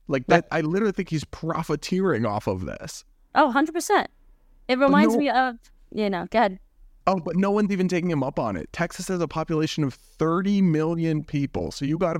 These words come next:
Speaker 1: assume there are thousands and thousands and thousands of L G B T Q people,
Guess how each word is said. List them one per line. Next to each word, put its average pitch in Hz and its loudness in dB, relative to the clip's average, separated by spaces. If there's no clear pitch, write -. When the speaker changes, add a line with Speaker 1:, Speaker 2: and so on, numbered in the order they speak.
Speaker 1:
assume 120 -2
there 135 0
are 117 -4
thousands 175 -2
and 156 0
thousands 156 0
and 135 -6
thousands 139 0
of 110 -2
L 117 0
G 120 -2
B 120 2
T 113 -2
Q 117 0
people, 87 -2